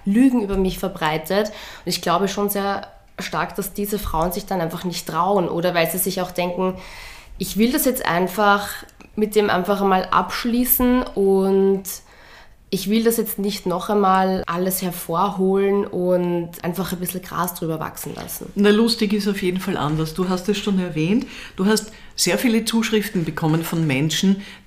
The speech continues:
Speaker 2: die dir darin auch geschildert haben, dass sie gan-, was ganz Ähnliches erlebt haben und dass sie dich auch für deinen Mut bewundern, dass sie ihn f-, möglicherweise selbst nicht aufbringen.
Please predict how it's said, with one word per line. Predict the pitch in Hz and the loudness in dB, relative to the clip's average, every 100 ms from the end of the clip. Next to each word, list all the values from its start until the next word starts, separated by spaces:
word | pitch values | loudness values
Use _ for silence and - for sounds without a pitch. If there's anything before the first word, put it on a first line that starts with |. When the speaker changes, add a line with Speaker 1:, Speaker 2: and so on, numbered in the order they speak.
| - | 2
Speaker 2:
die | 190 | 2
dir | 185 185 | 4 2
darin | 180 156 160 196 | 2 0 2 0
auch | 120 165 180 | 0 -2 -2
geschildert | 190 - 180 185 185 180 | -4 -2 -2 -2 -4 0
haben, | 165 160 185 185 - - - | 0 2 -2 -4 -16 -12 0
dass | 196 - | 2 4
sie | 190 185 | 2 2
gan-, | 180 175 | 0 0
was | 180 185 | -2 0
ganz | 160 185 | 0 0
Ähnliches | 156 196 214 175 156 | 2 2 2 0 0
erlebt | 147 139 143 - | 0 0 -2 -2
haben | 156 147 160 220 240 - - - | -2 0 4 2 2 -12 -14 -4
und | 180 180 180 175 180 | -2 0 0 -2 -2
dass | 175 | -2
sie | 175 | -2
dich | 180 180 | -2 0
auch | 165 | 0
für | - 185 | 0 0
deinen | 180 170 180 170 160 | 2 0 0 0 -2
Mut | 185 226 - | -2 -4 0
bewundern, | 185 160 175 190 196 226 240 - - - | 0 2 2 4 6 6 6 2 -20 -10
dass | - 185 | -2 0
sie | - | 2
ihn | 190 202 | 6 6
f-, | 202 | 6
möglicherweise | 190 185 190 208 214 190 180 202 | 6 6 6 6 6 6 4 4
selbst | 202 165 185 - | 2 2 0 0
nicht | 214 208 | 0 2
aufbringen. | 135 156 - - 151 147 135 | 2 0 -2 0 2 4 2